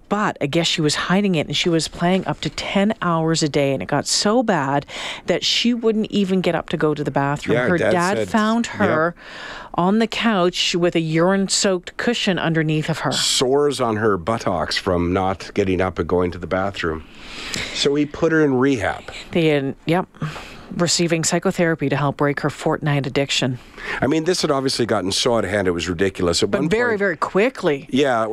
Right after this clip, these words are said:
Speaker 2: one point, the dad tried to take the Xbox away
Speaker 1: Yeah.
Speaker 2: from her, and she struck him in the
Speaker 1: She became
Speaker 2: face.
Speaker 1: abusive.
Speaker 2: So, again, I don't wanna tell you how to parent. I, I don't know. I can't imagine,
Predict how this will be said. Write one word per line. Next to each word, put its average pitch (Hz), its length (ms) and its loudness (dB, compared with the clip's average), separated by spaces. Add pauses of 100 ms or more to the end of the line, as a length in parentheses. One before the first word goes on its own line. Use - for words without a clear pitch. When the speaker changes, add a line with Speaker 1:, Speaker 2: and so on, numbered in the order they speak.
(120)
Speaker 2:
one 165 220 2
point, 156 240 0
the 120 60 -6
dad 113 240 2
tried 113 200 2
to 92 60 -14
take 110 180 2
the 101 100 2
Xbox 98 480 0
away 95 200 2
Speaker 1:
Yeah. 101 60 2
Speaker 2:
from 90 240 0
her, 87 140 2
and 87 220 0
she 87 320 0
struck - 460 0
him 98 100 2
in 87 100 2
the 82 60 0
Speaker 1:
She - 180 -2
became 87 200 2
Speaker 2:
face. 147 160 -2
Speaker 1:
abusive. 143 600 -6 (280)
Speaker 2:
So, 117 680 2 (440)
again, 180 480 2
I 180 120 0
don't 180 100 4
wanna 160 140 2
tell 151 160 0
you 143 80 4
how 143 100 0
to 127 80 0
parent. 143 680 0 (1200)
I, 131 400 0
I - 20 2
don't 147 200 2
know. 135 240 4
I 113 100 2
can't 151 260 0
imagine, 127 720 2